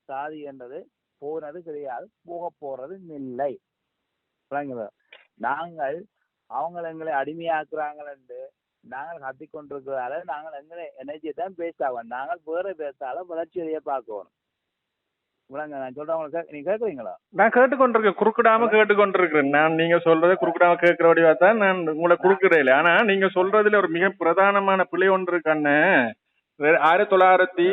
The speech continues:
Speaker 2: நாற்பத்தஞ்சாம் ஆண்டு இந்த நாட்டுக்கு இலவச கல்வியை தந்தது சி டபிள்யூ டபிள்யூ கண்ணங்கர் என்று சொல்றார். அவர் இலவச கல்வியை பாராளுமன்றத்தில்
Speaker 1: அது,
Speaker 2: ஒரு தனிநபர் த-,
Speaker 1: அது
Speaker 2: பாருங்க, நான் சொல்லி,
Speaker 1: எல்லாருக்கும் தானே
Speaker 2: சொல்லி
Speaker 1: கொடுத்தாரு.
Speaker 2: முடிக்கிறேன். அதான், எல்லாருக்கும் அவர் கொன்றக்கு இல்ல. அந்த இலவச கல்வி சட்ட மூலத்தை நாற்பத்தி மூன்றாம் ஆண்டு அவர் பாராளுமன்றத்துக்கு போடக்கு இல்ல.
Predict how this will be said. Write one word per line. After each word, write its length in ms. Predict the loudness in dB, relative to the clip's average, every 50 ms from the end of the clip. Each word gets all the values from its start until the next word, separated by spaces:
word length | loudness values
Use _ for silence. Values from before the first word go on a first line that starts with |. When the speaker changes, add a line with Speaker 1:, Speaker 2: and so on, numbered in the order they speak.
| 0 0 2
Speaker 2:
நாற்பத்தஞ்சாம் 800 | 2 4 4 2 2 0 2 0 0 2 4 4 4 4 4 4
ஆண்டு 300 | 2 2 2 2 0 0 0
இந்த 180 | 0 0 0 -2
நாட்டுக்கு 440 | 0 2 2 2 2 2 -2 -4 -4 -2
இலவச 380 | 0 2 2 2 2 2 0 0
கல்வியை 360 | 2 2 2 2 2 -2 0
தந்தது 440 | 0 0 0 0 0 -2 0 0 2 0 0
சி 120 | -2 -4 -2
டபிள்யூ 360 | 0 0 0 0 -2 -2 0
டபிள்யூ 360 | 0 2 0 0 0 0 -2 -2
கண்ணங்கர் 540 | 0 -2 -2 0 0 0 2 2 2 2 0
என்று 160 | 0 -2 -4 -4
சொல்றார். 440 | -4 -4 -2 0 0 0 0 0 0
அவர் 240 | -2 0 0 -2
இலவச 340 | 0 0 -2 -2 -2 -4 -4
கல்வியை 360 | -2 0 0 0 0 0 0 2
பாராளுமன்றத்தில் 760 | 2 4 4 6 6 4 4 2 -2 -2 0 0 0 0 2
Speaker 1:
அது, 80 | 0 0
Speaker 2:
ஒரு 80 | 2
தனிநபர் 440 | 2 2 2 2 2 2 2 0 0
த-, 100 | 0 0
Speaker 1:
அது 120 | 0 2
Speaker 2:
பாருங்க, 220 | 2 2 4 4 4
நான் 140 | 4 4 2
சொல்லி, 160 | 0 0 -2
Speaker 1:
எல்லாருக்கும் 100 | -4 -8
தானே 300 | -8 -8 -10 -4 0 2
Speaker 2:
சொல்லி 180 | 4 4 4
Speaker 1:
கொடுத்தாரு. 60 | 4 4
Speaker 2:
முடிக்கிறேன். 320 | 4 4 4 4 4 4
அதான், 200 | 4 2 2 2
எல்லாருக்கும் 500 | 2 4 6 6 6 4 2 0 2 2 2
அவர் 160 | 2 2 2
கொன்றக்கு 460 | 2 2 2 2 2 0 0 -2 -2
இல்ல. 160 | -2 0 0 2 2 2 2 0 -2 -6 -16 -20 -12 _
அந்த 260 | -2 -2 0 2 2
இலவச 400 | 2 4 4 4 2 2 0 -2
கல்வி 300 | 0 0 0 0 0 0 2
சட்ட 280 | 2 2 4 2 2
மூலத்தை 400 | 2 2 2 0 0 0 2 2
நாற்பத்தி 360 | 2 2 2 0 0 -2 -2 -2
மூன்றாம் 360 | -2 0 0 2 2 2 2
ஆண்டு 200 | 0 2 2 2
அவர் 140 | 2 2 2
பாராளுமன்றத்துக்கு 720 | 4 6 6 6 4 4 2 0 -2 -2 -4 -6 -6 -2
போடக்கு 380 | 0 2 4 4 2 0 -2 0
இல்ல. 100 | 2 2